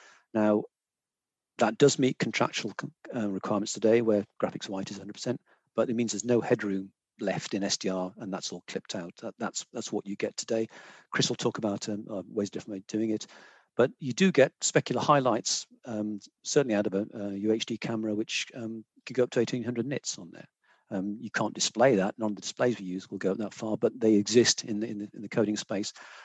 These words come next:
And this is kind of a, a mock-up of the histogram between S D R and H D R that you get. And you see there are these areas here which statistically don't happen very often. Um, I mean, this one's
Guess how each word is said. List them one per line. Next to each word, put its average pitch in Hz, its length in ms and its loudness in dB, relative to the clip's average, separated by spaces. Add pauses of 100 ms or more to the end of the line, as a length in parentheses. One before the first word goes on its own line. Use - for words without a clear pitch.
(140)
And 117 360 4
this 151 180 6
is 139 60 0
kind 120 180 2
of 107 80 4
a, 104 320 -2
a 101 40 0
mock-up 110 420 0
of 104 80 2
the 95 60 -2
histogram 107 500 0
between 101 320 -6
S 98 160 -6
D 107 140 -8
R 101 80 -8
and 101 100 -6
H - 160 -8
D 107 80 -6
R 98 140 -4
that 95 120 -8
you 104 120 -6
get. 104 260 0
And 113 100 -4
you 104 140 -2
see 113 340 0 (400)
there 131 120 6
are 143 180 8
these 117 420 6 (120)
areas 113 480 8
here 104 180 4
which - 340 -2 (420)
statistically - 500 4
don't 120 140 8
happen 110 200 0
very 110 160 8
often. 101 500 0 (140)
Um, 101 420 0 (160)
I - 40 -8
mean, 104 100 -2
this - 160 -2
one's 92 220 -8